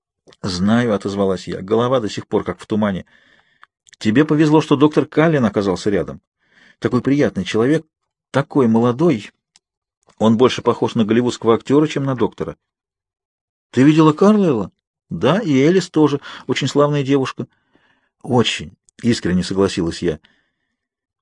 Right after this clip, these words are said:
«А ты не говорила, что завела таких хороших друзей». Рене взглянула на Эдварда с закрытыми глазами, полулежавшего в кресле.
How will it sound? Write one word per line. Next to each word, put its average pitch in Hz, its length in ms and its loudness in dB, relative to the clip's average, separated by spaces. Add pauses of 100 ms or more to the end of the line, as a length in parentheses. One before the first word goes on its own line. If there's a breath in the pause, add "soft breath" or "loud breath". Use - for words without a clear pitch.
(220)
«А 92 120 -6
ты 101 140 -4
не 135 140 0
говорила, 185 420 4
что 127 180 -2
завела 120 300 4
таких 110 260 -4
хороших 107 380 2
друзей». 95 480 -4 (540)
Рене 90 320 0
взглянула 87 480 0
на 92 180 0
Эдварда 98 460 0
с 76 40 -8
закрытыми 85 460 -2
глазами, 85 420 0
полулежавшего 87 720 -4
в - 80 -20
кресле. 85 380 -4